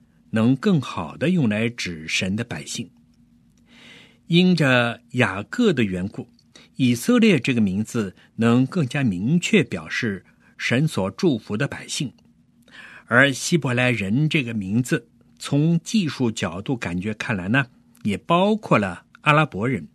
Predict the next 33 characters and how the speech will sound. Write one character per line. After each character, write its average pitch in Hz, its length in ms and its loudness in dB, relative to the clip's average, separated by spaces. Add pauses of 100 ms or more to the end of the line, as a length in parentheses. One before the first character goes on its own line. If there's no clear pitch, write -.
(960)
因 208 140 2
为 202 80 4
他 185 140 2
们 175 360 4 (140)
是 147 400 2
以 107 240 -2
实 185 220 2
玛 98 320 0
利 196 200 2
的 104 140 -4
后 - 220 -4
裔。 113 180 -8 (1160)
亚 214 100 8
伯 196 100 6
拉 226 160 6
罕 101 420 -4 (320)
正 135 360 4
住 160 220 0
在 101 560 -4
亚 175 160 4
摩 117 200 2
利 190 180 2
人 107 460 0 (260)
曼 143 360 2
利 175 180 2
的 101 120 -6
橡 143 320 2
树 117 200 -4
那 98 120 -2
里。 87 200 -8 (920)
曼 170 220 4
利 196 240 2 (260)
和 139 440 4